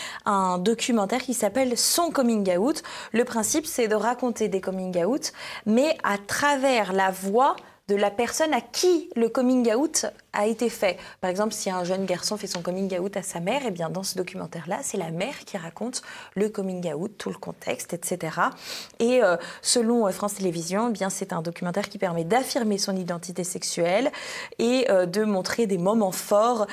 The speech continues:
euh, dont la réussite dépend en partie de la matière, de la manière dont le confident réagit à l'annonce. J'imagine qu'il y a des histoires qui débutent très mal et qui finissent bien. On est sur France T V.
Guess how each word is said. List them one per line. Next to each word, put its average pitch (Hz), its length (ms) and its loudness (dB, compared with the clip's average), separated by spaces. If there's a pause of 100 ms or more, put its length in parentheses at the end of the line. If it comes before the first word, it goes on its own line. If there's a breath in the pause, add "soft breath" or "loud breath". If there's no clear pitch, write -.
(220 loud breath)
euh, 170 100 4
dont 214 320 2
la 175 160 4
réussite 214 480 2
dépend 220 360 4
en 240 80 4
partie 214 340 -2
de 208 80 0
la 180 100 2
matière, 196 640 0
de 185 120 2
la 190 100 2
manière 190 360 0
dont 226 160 2
le 202 120 2
confident 196 480 -2 (240 loud breath)
réagit 190 540 0
à 180 40 0
l'annonce. 190 600 -2
J'imagine 170 460 -4
qu'il 165 180 -10
y 160 80 0
a 160 60 -2 (320 loud breath)
des 175 180 -2
histoires 165 400 -4
qui 185 140 -4
débutent 165 340 -4
très 165 220 -8
mal 196 400 2 (320 loud breath)
et 175 120 -4
qui 220 140 -2
finissent 160 440 -6
bien. 165 340 0
On 160 100 -8
est 175 60 -4
sur 165 180 -2
France - 240 -10
T - 80 -6
V. - 220 -10